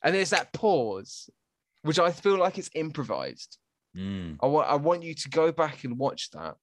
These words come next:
Speaker 1: right, after this podcast. And I want you to tell me whether you think that's improvised. 'Cause he goes, "Tony Stark built this in a cave," points at him, and that authority's already been set. And he goes,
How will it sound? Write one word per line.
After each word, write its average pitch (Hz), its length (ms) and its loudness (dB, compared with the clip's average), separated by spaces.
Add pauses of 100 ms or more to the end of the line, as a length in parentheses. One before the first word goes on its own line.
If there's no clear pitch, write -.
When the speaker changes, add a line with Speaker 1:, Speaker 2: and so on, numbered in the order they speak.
(120)
Speaker 1:
right, 85 260 -4 (220)
after 117 320 -8
this 113 100 -4
podcast. - 760 -10 (440)
And 117 100 -2
I 117 40 0
want 120 160 0
you 107 80 -8
to - 100 -16
tell 131 220 0
me 123 80 -2
whether 117 160 -2
you 120 120 -6
think 113 220 -10
that's - 180 -6
improvised. 120 480 -6 (240)
'Cause 160 120 0
he 151 80 2
goes, 151 240 0 (280)
"Tony 254 380 6
Stark 135 560 4 (320)
built 214 260 2
this 165 280 -6
in 175 120 -2
a 160 60 -2
cave," 151 640 0 (580)
points 139 380 0
at 82 80 0
him, 101 260 0
and 139 120 2
that 170 160 6
authority's 143 480 2
already 120 160 4
been 113 180 0
set. 90 360 -2 (300)
And 151 100 4
he 143 60 4
goes, 139 240 4